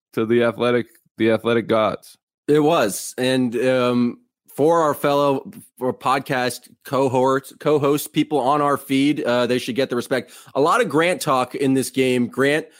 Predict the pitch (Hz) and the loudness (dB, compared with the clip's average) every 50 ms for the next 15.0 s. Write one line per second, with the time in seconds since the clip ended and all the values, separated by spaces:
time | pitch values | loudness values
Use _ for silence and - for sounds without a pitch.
0 | _ _ _ - 131 - 156 151 147 147 143 135 131 139 120 - - 139 139 143 | _ _ _ -10 -4 -2 0 2 2 2 2 2 2 0 -2 0 -2 -2 0 2
1 | 151 147 139 120 120 117 - - 127 127 113 113 123 123 117 117 113 113 107 92 | 2 2 2 0 -2 -4 -4 -2 -2 -2 -2 0 0 0 0 0 0 0 -2 -2
2 | 92 123 117 123 123 120 117 101 101 120 117 113 - - 127 117 117 113 - - | -2 -2 0 0 0 0 -2 -2 -2 -2 -2 -2 -2 -2 -2 -2 -2 -4 -6 -8
3 | 120 98 113 120 117 107 98 113 117 120 123 123 123 120 110 - _ _ _ _ | -6 -4 -2 -2 -2 -2 -2 -2 0 0 2 2 0 0 -2 -8 _ _ _ _
4 | _ _ _ - 117 113 113 113 110 110 110 110 113 113 - - _ _ _ _ | _ _ _ -4 -2 0 0 2 2 2 2 0 0 -2 -2 -6 _ _ _ _
5 | _ _ _ _ _ _ - 120 131 - 131 135 - 190 143 139 135 - 120 143 | _ _ _ _ _ _ -2 0 2 2 2 4 4 4 2 2 2 2 2 2
6 | 180 185 143 131 143 151 151 151 - 156 - - - _ _ _ _ _ _ _ | 4 2 2 0 0 -2 -2 -2 -2 -2 -2 -4 -6 _ _ _ _ _ _ _
7 | _ - 147 190 208 180 202 208 208 - 190 196 - 190 170 160 139 - 151 165 | _ 0 2 2 2 2 2 2 2 2 0 0 2 2 2 2 2 2 0 2
8 | 180 185 170 156 131 143 156 160 160 156 151 147 147 139 131 139 143 147 131 - | 2 2 2 2 2 2 2 2 2 2 2 2 2 2 2 2 0 0 0 0
9 | - 143 147 143 139 131 127 131 131 - - 135 131 - 131 151 180 196 - 247 | -2 0 0 2 2 2 2 0 0 0 -2 -2 -2 0 0 0 0 2 2 0
10 | 240 - 185 180 180 190 170 - - - 156 160 156 156 151 151 139 - - - | 0 2 2 2 2 0 -2 -2 -4 -2 0 0 2 2 2 2 0 -2 -8 -20
11 | - - _ _ _ _ _ _ _ - 131 135 135 135 127 127 127 123 - 131 | -20 -20 _ _ _ _ _ _ _ -4 -2 0 0 2 2 0 0 -2 -2 -2
12 | 143 147 151 143 127 - - 151 147 151 160 160 160 156 - 165 175 175 165 170 | -2 0 0 0 -2 -2 -2 -2 -2 0 0 -2 -2 0 0 0 0 0 0 0
13 | 165 160 151 - 156 156 170 180 175 135 143 147 147 - 160 139 135 127 120 127 | 0 -2 -2 -2 0 0 2 0 0 0 0 -2 0 -2 -2 0 0 0 0 0
14 | 143 147 139 - 143 131 - - - 139 139 135 123 123 127 135 143 151 156 143 | 0 -2 -2 -4 -4 -6 -6 -4 -2 0 2 2 2 2 2 0 0 0 -2 -6